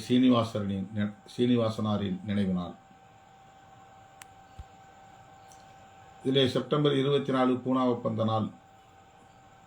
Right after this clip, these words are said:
முத முதலில் அந்த நாளில் மதுரையிலே நாம் அச்சிட்டு சு-, ஒட்டிய சுவரொட்டி மதுரையில் ஒரு பரபரப்பை ஏற்படுத்தியதை அறிவோம்.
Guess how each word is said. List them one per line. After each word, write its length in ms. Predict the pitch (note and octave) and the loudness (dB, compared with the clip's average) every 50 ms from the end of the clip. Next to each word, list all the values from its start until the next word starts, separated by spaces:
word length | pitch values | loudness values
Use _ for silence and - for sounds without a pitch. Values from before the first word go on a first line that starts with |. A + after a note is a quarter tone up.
| - - - - - - - | -20 -20 -20 -20 -20 -12 -4
முத 180 | A2 G#2+ A2+ A2+ | -2 0 0 2
முதலில் 300 | A2+ A2+ A#2+ A#2+ A#2+ A#2+ | 2 2 4 4 4 2
அந்த 180 | G#2+ G#2+ G#2+ | 2 2 0
நாளில் 400 | G#2+ G#2+ A2 A2 A2 A2+ A2+ G#2+ - - - - - - - - - - - - - - - - - - - - - - - - | 0 0 -2 -2 -4 -4 -6 -10 -12 -18 -20 -20 -20 -20 -20 -20 -20 -20 -20 -20 -20 -20 -20 -20 -20 -20 -20 -20 -20 -20 -10 -4
மதுரையிலே 600 | G#2+ G#2+ A2 A2 A2 A2 G#2+ G#2+ G#2+ G#2+ G#2 - - | -2 0 2 2 2 2 2 2 2 0 0 -2 -4
நாம் 360 | A2+ A2 A2 G#2+ G2+ G2+ - - - - - - - - - - - - - - - - - - - - - - - - - - - - - - - - - - - - - - - - - - | -4 -2 0 0 0 -2 -4 -6 -12 -20 -20 -20 -20 -20 -20 -20 -20 -20 -20 -20 -20 -20 -20 -20 -20 -20 -20 -20 -20 -20 -20 -20 -20 -20 -20 -20 -20 -20 -20 -20 -20 -20 -20 -20 -20 -20 -12 -4
அச்சிட்டு 500 | - A2 G#2 - - A2+ G2+ - - G#2+ G#2+ G#2 G#2+ | -2 -2 -2 0 -2 -4 -4 -4 -4 -2 -2 -2 -2
சு-, 120 | - G#2+ G#2 - - | -6 -8 -10 -10 -8
ஒட்டிய 340 | - G#2+ G#2 - - A2 G#2+ | -8 -8 -6 -4 -2 -2 -2
சுவரொட்டி 680 | G2+ - - G#2+ A2 A2 G#2+ G#2 - - A2+ G#2+ G#2+ A2 - - - - - - - - - | -2 -2 -2 -2 0 0 0 -2 -4 -4 -6 -6 -6 -8 -12 -20 -20 -20 -20 -20 -18 -10 -6
மதுரையில் 540 | A2+ A2 A2+ G#2+ A2 G#2+ G#2 G2+ F#2+ F#2 - - - - - - - - - | -4 -2 0 0 2 2 2 0 -2 -6 -10 -14 -20 -20 -20 -20 -20 -14 -8
ஒரு 140 | A2+ G2+ G2 | -6 -6 -6
பரபரப்பை 640 | F2+ A#2+ A2 A2+ A2 A#2 A#2 A2 G#2+ - G#2+ G#2+ | -4 -2 -2 0 0 0 0 -2 -2 -2 -2 -2
ஏற்படுத்தியதை 640 | G2+ F#2 - - G2 F#2 - - G#2 G2 F#2+ F#2 F#2 - - | -2 -2 -4 -6 -8 -6 -6 -4 -4 -2 -2 -4 -4 -6 -8
அறிவோம். 380 | G#2 G2 G2 F#2+ G2+ A2+ A#2 | -8 -6 -6 -4 -4 -6 -6